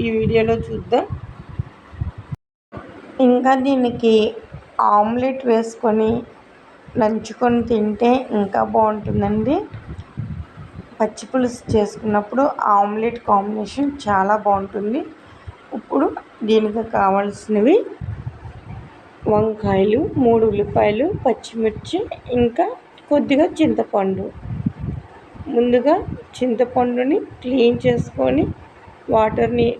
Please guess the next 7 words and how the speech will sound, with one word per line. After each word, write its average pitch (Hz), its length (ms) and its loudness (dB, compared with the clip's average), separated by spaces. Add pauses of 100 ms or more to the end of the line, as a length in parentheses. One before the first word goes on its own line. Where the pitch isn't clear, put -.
(140)
తీసివేసి 247 720 0
వే-, 285 280 4 (280)
మళ్ళీ 233 220 4 (140)
మంచి 220 380 -2
నీళ్ళలో 226 500 2
వేసి 214 400 0 (800)
నానబెట్టుకోవాలి. 208 1120 0